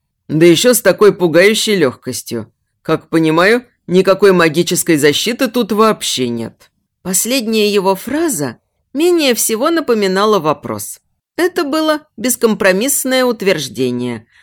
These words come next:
но ректор всё-таки кивнул, подтверждая его слова.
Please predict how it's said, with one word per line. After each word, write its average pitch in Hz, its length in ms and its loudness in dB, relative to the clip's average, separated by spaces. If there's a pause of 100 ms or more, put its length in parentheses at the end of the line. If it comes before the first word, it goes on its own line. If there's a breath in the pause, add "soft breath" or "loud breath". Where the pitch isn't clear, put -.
(160 soft breath)
но 254 120 -2
ректор 311 340 -2
всё-таки 254 500 -4
кивнул, 180 460 -2
подтверждая 160 720 -2
его 147 300 -2
слова. 131 560 -4